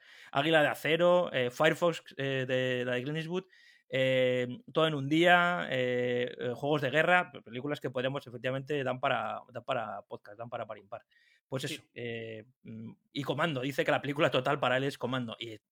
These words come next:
Speaker 2: Pues sí,
Speaker 1: totalmente de
Speaker 2: Comando
Speaker 1: acuerdo.
Speaker 2: tiene un podcast, pero vamos, como una
Speaker 1: Es,
Speaker 2: catedral.
Speaker 1: pero vamos, y lo haremos, y lo haremos, seguro que lo haremos.
Speaker 2: Sí,
Speaker 1: Bueno, lee tú
Speaker 2: sí.
Speaker 1: alguno, si quieres, de, de, de iVoox, que también han escrito
Speaker 2: Pues mira,
Speaker 1: varios.
Speaker 2: hay una barbaridad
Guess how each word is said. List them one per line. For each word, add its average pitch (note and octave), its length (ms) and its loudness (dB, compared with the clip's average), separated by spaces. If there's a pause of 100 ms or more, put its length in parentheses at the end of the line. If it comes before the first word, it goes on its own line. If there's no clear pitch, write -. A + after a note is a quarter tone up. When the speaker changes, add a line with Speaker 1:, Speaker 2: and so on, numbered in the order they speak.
(180)
Speaker 2:
Pues E3 140 -8
sí, C#3+ 80 -6
Speaker 1:
totalmente C#3 360 -4
de C3+ 60 2
Speaker 2:
Comando C3+ 160 -4
Speaker 1:
acuerdo. A#2+ 160 -4
Speaker 2:
tiene E3 160 -6
un D3+ 80 -8 (140)
podcast, E3 500 -6
pero C3+ 180 -10
vamos, C3+ 380 -10
como B2+ 180 -16
una D3 140 -8
Speaker 1:
Es, C3+ 60 -12
Speaker 2:
catedral. C3+ 360 -8
Speaker 1:
pero C3 300 2
vamos, C3 340 -2
y C#3 60 -6
lo B2+ 140 0
haremos, B2+ 280 -2
y - 40 -10
lo A#2 60 -6
haremos, A#2+ 260 -8
seguro B2 260 -8
que A#2+ 60 -10
lo A2 60 -10
haremos. G#2 220 -18 (120)
Speaker 2:
Sí, - 180 -12
Speaker 1:
Bueno, E3+ 140 2
lee G3 180 4
tú G#3 80 0
Speaker 2:
sí. G3 160 0
Speaker 1:
alguno, E3 380 0
si D3+ 100 -8
quieres, C#3+ 220 -2
de, B2+ 320 0
de, B2 440 -4
de A#2+ 180 -8
iVoox, A#2+ 300 -12
que - 80 -18
también A#2 220 -12
han C#3 80 -8
escrito C3+ 160 -10
Speaker 2:
Pues D3 100 -6
mira, F3 180 0
Speaker 1:
varios. D#3 120 -4
Speaker 2:
hay F3 40 -2
una G3 140 0
barbaridad D#3+ 520 -4